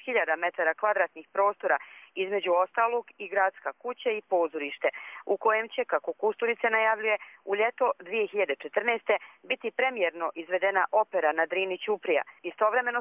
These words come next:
sa parijerom u nekom od parijskih pozorišta. Predsjednik Dodik zadovoljan je što radovi napreduju i brže od predviđene dinamike. „Možemo demantovati skeptike”, kaže Dodik, uz obećanje da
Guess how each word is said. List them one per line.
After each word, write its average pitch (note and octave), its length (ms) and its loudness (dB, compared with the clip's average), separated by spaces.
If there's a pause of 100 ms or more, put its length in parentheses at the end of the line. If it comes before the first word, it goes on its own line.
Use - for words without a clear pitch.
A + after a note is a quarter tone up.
sa A#3 80 -2
parijerom A3+ 500 0 (220)
u G3 100 -4
nekom G#3+ 400 0
od F#3+ 160 0
parijskih F3 600 -2
pozorišta. E3+ 640 0 (560)
Predsjednik G#3 500 -2 (180)
Dodik B3+ 380 0 (220)
zadovoljan D#3 640 -2
je D3 120 -8 (160)
što F3+ 180 0
radovi F#3+ 560 2
napreduju A3 720 -2
i G#3+ 100 -8
brže F3+ 480 -2
od E3+ 180 2
predviđene F#3+ 500 -2
dinamike. D#3+ 520 -2 (480)
„Možemo A3 440 2 (200)
demantovati G3 680 0
skeptike”, G#3 500 -2 (300)
kaže E3+ 380 2
Dodik, A3 300 0 (300)
uz G3+ 140 -10
obećanje A3 600 0 (260)
da F3+ 180 2